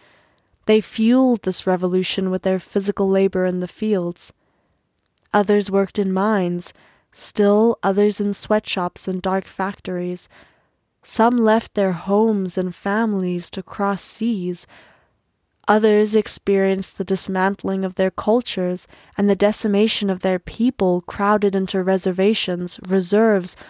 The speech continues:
homelands, and concentration camps. Some were born into ruling classes as captains of these industries.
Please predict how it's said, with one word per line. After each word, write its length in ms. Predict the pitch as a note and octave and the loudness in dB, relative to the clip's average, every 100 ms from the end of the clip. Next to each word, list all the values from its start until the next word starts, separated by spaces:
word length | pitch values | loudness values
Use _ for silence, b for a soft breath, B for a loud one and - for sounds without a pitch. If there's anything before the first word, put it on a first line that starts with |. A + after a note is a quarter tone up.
| B - | B -4
homelands, 760 | G#3 A#3+ A3 F#3 F3 F3 E3+ | 2 2 2 0 0 -2 -4
and 160 | F3 F3 | -6 -6
concentration 840 | - G3 F#3+ F#3 - G#3 G#3 F3+ | -4 -4 -4 -6 -2 -2 -2 -4
camps. 480 | F3 F3+ F3+ F3+ - _ _ _ _ _ _ _ _ _ _ _ _ _ _ _ _ | -6 -6 -6 -8 -14 _ _ _ _ _ _ _ _ _ _ _ _ _ _ _ _
Some 400 | - - A3+ A#3+ | -6 0 2 4
were 180 | B3 B3 | 4 2
born 500 | G#3 G#3 G#3 A3 A3+ | 2 2 4 4 4
into 260 | G#3+ G#3 G3 | 2 0 -2
ruling 420 | F#3 G#3 A3 A3 | 0 2 2 2
classes 800 | - - G#3 G#3+ - A3 G#3+ G3+ | -2 -2 2 0 0 0 0 0
as 160 | F3+ | -4
captains 640 | - - G#3 - G#3+ G#3+ G3 | -6 0 0 2 0 0 -2
of 100 | F#3 | -2
these 200 | G3 - | -2 0
industries. 840 | G3 G#3 G#3+ - - G#3 G#3 - | 0 0 0 -2 -2 -2 -2 -4